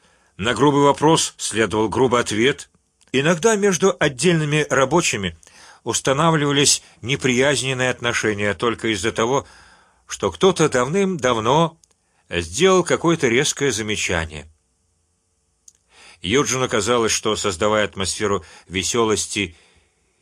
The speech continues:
и неизменного, хотя бы и притворного благодушия, он как бы способствовал смягчению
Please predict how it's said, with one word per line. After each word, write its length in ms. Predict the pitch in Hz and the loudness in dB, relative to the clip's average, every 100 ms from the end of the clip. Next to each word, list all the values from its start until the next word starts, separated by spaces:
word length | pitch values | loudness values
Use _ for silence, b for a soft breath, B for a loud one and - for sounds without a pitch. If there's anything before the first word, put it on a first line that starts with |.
| b _ _ | b _ _
и 160 | 120 127 | -4 -2
неизменного, 800 | 131 135 127 147 135 113 104 98 | 0 0 2 0 -2 -2 -2 0
хотя 280 | 110 123 107 | 0 -2 -2
бы 200 | 107 - b b - | -2 -6 b b -4
и 120 | 113 | -4
притворного 800 | 101 107 90 139 117 101 90 82 | -2 -4 0 2 2 0 -2 -2
благодушия, 920 | 98 110 107 113 175 - 92 80 80 _ _ _ _ _ _ B B | -2 0 0 -2 -4 -4 -4 -6 -8 _ _ _ _ _ _ B B
он 160 | 120 139 | -6 -4
как 220 | 196 196 | 0 0
бы 120 | 170 | 0
способствовал 720 | - 208 190 202 190 - 180 180 | -2 0 0 2 0 0 0 0
смягчению 880 | - 165 160 - 185 180 175 170 | 0 -2 -2 0 0 0 0 0